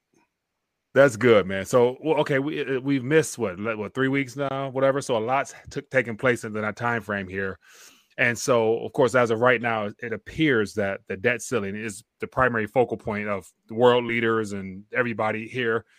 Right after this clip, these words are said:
in our country as well. And, and as I said before we went live, it typically, it, you know, last minute, there's a resolution and everything goes back to normal.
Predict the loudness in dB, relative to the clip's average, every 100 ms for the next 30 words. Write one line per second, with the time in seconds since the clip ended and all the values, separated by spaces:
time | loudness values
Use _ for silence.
0 | _ _ -6 -4 -4 -4 -6 -4 -4 -2
1 | -2 0 -4 -8 -4 -4 -4 -6 -14 _
2 | _ _ _ -2 2 4 4 0 2 2
3 | 2 2 4 4 0 -8 -6 -2 4 4
4 | 4 -2 -4 -12 _ _ _ -6 -2 -2
5 | 0 0 4 4 4 0 0 0 4 4
6 | 4 4 2 2 0 -2 -4 -8 -8 -8
7 | -4 0 0 0 -2 2 2 4 0 0
8 | -2 0 0 -4